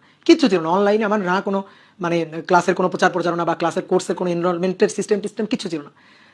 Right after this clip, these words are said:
কিন্তু তারপরও হচ্ছে, আম, এই প্ল্যাটফর্মটার উপরে একটা ভালো লাগা ছিল বা এই প্ল্যাটফর্মটা অন্যান্য অনেকগুলার থেকে মনে করো আমার কাছে ভালো লাগছিল, কিছু দিক থেকে ভালো লাগছিল, হ্যাঁ।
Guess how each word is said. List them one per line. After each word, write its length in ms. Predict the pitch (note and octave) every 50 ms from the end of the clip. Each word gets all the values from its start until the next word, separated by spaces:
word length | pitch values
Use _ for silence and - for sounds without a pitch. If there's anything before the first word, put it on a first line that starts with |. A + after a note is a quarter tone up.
| _ _ _
কিন্তু 160 | - G#3+ A#3+
তারপরও 380 | - G#3 G#3+ G3+ B3 C4+ D4 C#4 -
হচ্ছে, 400 | F3+ - - G#3+ G3 F#3 F3 - _ _ _ _ _ _
আম, 240 | E3 D#3 D#3 D3+ - - - - _ -
এই 140 | - G#3
প্ল্যাটফর্মটার 560 | - A#3+ A#3+ A#3+ - B3 B3 A#3+ A3+ B3 B3 G#3+ -
উপরে 140 | G3 G#3 A3+
একটা 120 | - G#3+
ভালো 160 | F3 F#3+ G3+
লাগা 140 | G3+ G3 G3
ছিল 220 | F#3 - - F#3+
বা 120 | F#3 F3+ F3+
এই 60 | F3+
প্ল্যাটফর্মটা 380 | F3+ F#3+ F3+ - F#3+ F3+ E3+ F#3
অন্যান্য 480 | F3+ F#3+ G3 G#3 G#3+ G#3 G#3 G#3+ G3+ G3+ - _ _
অনেকগুলার 440 | G3 G3+ G#3+ G3 F3+ G3 G#3+ G#3+ G#3
থেকে 320 | G#3+ A3 G3 G#3 G#3 G#3 - - _ _
মনে 120 | G3+ G3+ G3
করো 100 | G#3 G3+
আমার 120 | F#3+ G#3
কাছে 120 | G#3 G3 G3
ভালো 160 | E3+ F#3 G3
লাগছিল, 240 | F#3+ F3+ - E3+ F3
কিছু 180 | - F3 - E3+
দিক 120 | F3+ -
থেকে 140 | G3+ F3+ F#3
ভালো 160 | D3+ D#3+ F3+
লাগছিল, 280 | F3 E3+ - F#3 D#3+ D#3+ - - - - _ _
হ্যাঁ। 160 | - A#3